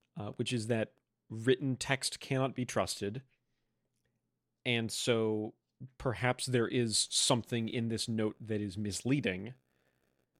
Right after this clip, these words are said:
Uh, and so he, he follows that line, uh, that line of thought of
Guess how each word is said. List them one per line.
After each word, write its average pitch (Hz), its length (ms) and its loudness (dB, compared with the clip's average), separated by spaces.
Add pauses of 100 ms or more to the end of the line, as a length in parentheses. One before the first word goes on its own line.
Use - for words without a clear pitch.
(460)
Uh, 98 200 -6
and 113 200 -2
so 117 220 2
he, 113 480 -2 (600)
he 127 220 -4
follows 123 520 2
that 104 420 -2 (680)
line, 98 600 -4 (680)
uh, 107 280 -4
that 113 220 -2
line 107 160 -2
of 101 80 -6
thought 104 360 0 (140)
of 107 500 -2